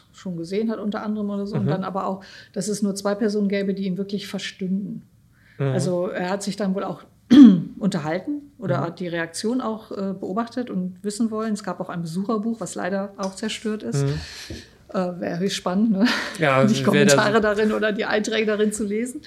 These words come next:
Speaker 1: Es kam ja aber nicht jeder rein. Es war ja ein, ein im Grunde
Speaker 2: Ja.
Speaker 1: nur halb, wenn überhaupt ein halböffentlicher Ort. Also es war ja ein privater
Speaker 2: Mhm.
Speaker 1: Eltern, die Wohnung der Eltern, ne, der Mutter
Speaker 2: Mhm.
Speaker 1: später. Also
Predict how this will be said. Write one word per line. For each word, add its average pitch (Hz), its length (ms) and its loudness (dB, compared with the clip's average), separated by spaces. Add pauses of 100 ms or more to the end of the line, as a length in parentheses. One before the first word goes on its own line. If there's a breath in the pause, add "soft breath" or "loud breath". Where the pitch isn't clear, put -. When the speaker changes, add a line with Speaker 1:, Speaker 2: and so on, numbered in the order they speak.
(420 loud breath)
Speaker 1:
Es - 80 -10
kam 220 240 2
ja 226 140 2
aber 202 240 0
nicht 196 260 -2
jeder 233 240 0
rein. 175 220 -4
Es - 160 -8
war 170 80 0
ja 190 160 0
ein, 196 240 -2
ein 190 260 -6 (100)
im 185 120 -4
Grunde 185 280 -2
Speaker 2:
Ja. 156 140 0 (260)
Speaker 1:
nur 190 300 -4
halb, 190 300 -4
wenn 190 120 0
überhaupt 208 280 -6
ein 190 80 -2
halböffentlicher 190 640 -6
Ort. 175 140 -6
Also 170 140 -6
es 170 140 -10
war 185 100 -6
ja 180 100 -2
ein 175 60 -8
privater 202 640 -6 (120)
Speaker 2:
Mhm. 147 240 -8 (360)
Speaker 1:
Eltern, 202 360 -6 (140)
die 196 120 -8
Wohnung 208 280 -4
der 208 120 -4
Eltern, 233 300 -6
ne, 180 140 -10
der 185 80 -6
Mutter 190 240 -8
Speaker 2:
Mhm. - 20 -6
Speaker 1:
später. 143 340 -10
Also 185 140 -16